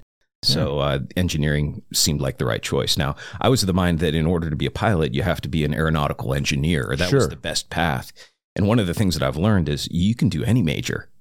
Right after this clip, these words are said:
Speaker 1: uh, and be a pilot, um, and be successful. Now, R O T C tends to give scholarships to folks that are heading towards technical degrees or language degrees or certain other strategic degrees. Uh, but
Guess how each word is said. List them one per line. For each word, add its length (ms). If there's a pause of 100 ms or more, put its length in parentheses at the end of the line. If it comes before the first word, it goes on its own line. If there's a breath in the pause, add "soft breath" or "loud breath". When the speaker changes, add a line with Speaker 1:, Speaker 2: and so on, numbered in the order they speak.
(160)
Speaker 1:
uh, 240
and 320 (160)
be 120
a 60
pilot, 420 (260)
um, 420
and 120
be 120
successful. 720 (400 soft breath)
Now, 180
R 160
O 20
T 160
C 220
tends 340
to 100
give 160
scholarships 540
to 80
folks 300
that 100
are 80
heading 300
towards 460
technical 420
degrees 640 (300)
or 100
language 460
degrees 420
or 60
certain 240
other 160
strategic 580
degrees. 540 (420)
Uh, 220
but 320